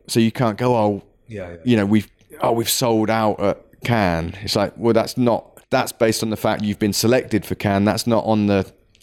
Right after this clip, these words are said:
Speaker 1: quality of the film.
Speaker 2: Sure.
Speaker 1: Um, so the re-, the first look reviews coming out was such a, a massive thing. And, um, I think there was, you know, it was, it was positive with a lot of head scratching, which was kind of like the best thing, you know, to have it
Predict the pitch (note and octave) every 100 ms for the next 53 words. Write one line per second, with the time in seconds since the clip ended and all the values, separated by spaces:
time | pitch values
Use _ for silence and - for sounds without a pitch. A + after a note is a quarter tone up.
0 | - B2 G#2+ F#2+ G#2+ F#2+ - - B2 G#2
1 | F#2+ G#2+ A2+ - - - - F#2 E2 -
2 | B2 A#2 A2+ A2 - _ _ _ _ _
3 | - - - C#3+ C3+ C3 B2+ B2+ - C#3
4 | B2+ B2+ A2+ A2+ A#2 B2+ B2 - G#2+ G2+
5 | G2+ G2 - G#2 - - - G2 - -
6 | G#2+ G#2 G2+ G#2 - - G#2 F2+ E2+ -
7 | - _ - - - G#2 G#2 G2 G#2+ G2
8 | G2 - - - B2 F#3+ D#3 A#2+ A2+ G#2+
9 | C3+ B2 G#2+ G2+ - - G2 G#2+ - C3+
10 | A#2+ A2+ - G#2+ G2 G#2+ A2+ A#2 F#2+ B2+
11 | C#3+ - A2+ F#2+ - G#2 G2 F2+ G#2+ A#2
12 | B2 B2 F#3 C#3+ G#2+ A2 A#2 G#2 - -
13 | B2+ G2+ F#2+ F#2+ - G#2+ G#2 -